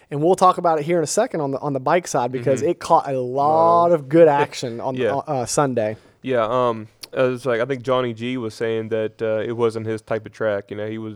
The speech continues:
Speaker 2: he'd, he'd prefer something else. Um, so you could kinda tell that what rider better benefited from.
Speaker 1: Yeah, I would say McGill benefited from that
Speaker 2: Yeah.
Speaker 1: track because,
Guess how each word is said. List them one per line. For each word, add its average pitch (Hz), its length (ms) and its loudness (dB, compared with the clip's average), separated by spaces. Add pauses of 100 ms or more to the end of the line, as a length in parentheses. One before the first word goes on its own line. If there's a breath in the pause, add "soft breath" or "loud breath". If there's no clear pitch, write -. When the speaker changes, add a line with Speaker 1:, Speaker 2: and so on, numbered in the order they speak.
Speaker 2:
he'd, 120 180 -12 (160)
he'd 120 200 -12
prefer 110 280 -4
something 107 320 -10
else. 104 300 -4 (460 soft breath)
Um, 107 340 -4
so 143 120 -8
you 151 100 -2
could 147 220 -10
kinda 123 260 -4
tell 113 320 0
that 110 160 0 (400)
what 131 180 0
rider 113 440 2
better 110 340 -2
benefited 113 680 -4
from. 110 380 -6 (120)
Speaker 1:
Yeah, 123 220 -8 (260 loud breath)
I 240 120 6
would 311 140 6
say 226 140 8
McGill 175 360 2
benefited 131 460 -2
from 131 160 -2
that 127 160 0
Speaker 2:
Yeah. 101 80 -2
Speaker 1:
track 127 260 -2
because, 135 380 0